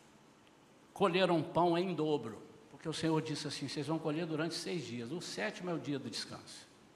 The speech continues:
Vocês não vão comer." Aí algum incauto navegante deve ter pensado, "Ah, meu Deus do céu,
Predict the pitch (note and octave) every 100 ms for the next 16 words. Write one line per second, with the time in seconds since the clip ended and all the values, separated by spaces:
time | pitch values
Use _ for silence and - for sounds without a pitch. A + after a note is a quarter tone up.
0 | - - - - - - - - - F#3+
1 | D#3+ D3+ C3+ C3+ B2+ F2 D#2 - - -
2 | - - - - - - - - - -
3 | - D#3 A3 A#3 A#3 - E3 E3+ E3 A3
4 | G3 B2+ - - F3 E3+ E3+ F#3+ G3 F#3
5 | G3 D#3+ D3+ D3 C3+ F#3+ - D#3+ D#3 D#3+
6 | C#3+ D3 C3+ F#3 E3+ A#2 D3+ - B2+ D#3